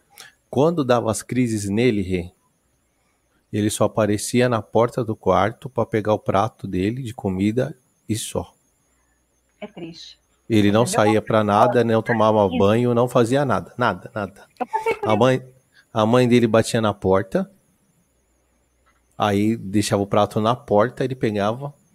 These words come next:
Speaker 1: comia e, e só.
Speaker 2: Às vezes
Speaker 1: Não
Speaker 2: nem
Speaker 1: atendi-,
Speaker 2: come, né?
Speaker 1: é, não atendia a gente,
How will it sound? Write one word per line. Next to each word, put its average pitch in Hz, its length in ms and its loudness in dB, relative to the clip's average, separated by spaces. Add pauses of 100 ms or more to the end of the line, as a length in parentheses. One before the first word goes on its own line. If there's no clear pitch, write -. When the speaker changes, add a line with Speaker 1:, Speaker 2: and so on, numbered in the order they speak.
(100)
Speaker 1:
comia 113 380 -2
e, 113 500 -8
e - 20 -12 (160)
só. - 360 -6 (1400)
Speaker 2:
Às 226 180 -4
vezes - 60 4
Speaker 1:
Não 113 100 8
Speaker 2:
nem 147 60 6
Speaker 1:
atendi-, 151 440 6
Speaker 2:
come, 110 180 -12
né? - 80 -12 (580)
Speaker 1:
é, 98 360 -4
não 117 180 4
atendia 120 400 2
a 98 60 2
gente, 127 680 -2